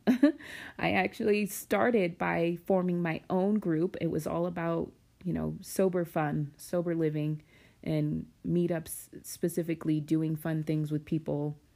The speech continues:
outside of the bar, outside of drinking. So I had my own little group,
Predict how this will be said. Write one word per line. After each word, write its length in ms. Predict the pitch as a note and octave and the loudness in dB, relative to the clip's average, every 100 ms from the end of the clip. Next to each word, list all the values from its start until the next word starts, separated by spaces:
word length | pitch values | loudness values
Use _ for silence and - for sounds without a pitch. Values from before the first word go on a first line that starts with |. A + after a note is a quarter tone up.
| _ _ - | _ _ -2
outside 420 | D#3 D3+ D#3+ D3+ | -2 0 0 0
of 120 | D3+ | 0
the 80 | D3+ | -2
bar, 400 | D#3 C#3 C#3+ C#3 | 0 0 0 -2
outside 400 | D3 - D3+ C#3+ | -4 -4 -2 -2
of 100 | D3 | -4
drinking. 640 | C#3 C#3 C#3 C3+ C3+ C3+ C#3 - | -2 -2 -2 -2 0 -2 -4 -14
So 140 | - D3 | -8 -6
I 40 | |
had 200 | D3+ D3+ | -4 -2
my 120 | D3 | -2
own 180 | - D3+ | -2 0
little 160 | D#3 D3+ | 0 0
group, 360 | D3+ C#3+ C#3+ | 0 -2 -4